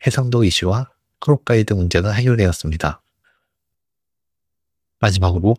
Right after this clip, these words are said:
영점삼점이삼과 영점삼점이륙에서 흔히한 비디오 아이투브이를 지원하게 되었습니다.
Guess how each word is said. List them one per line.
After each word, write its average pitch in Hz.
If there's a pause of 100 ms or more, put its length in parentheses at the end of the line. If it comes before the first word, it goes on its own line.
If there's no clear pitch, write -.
(580)
영점삼점이삼과 113 (380)
영점삼점이륙에서 101
흔히한 135
비디오 117
아이투브이를 104
지원하게 90
되었습니다. 80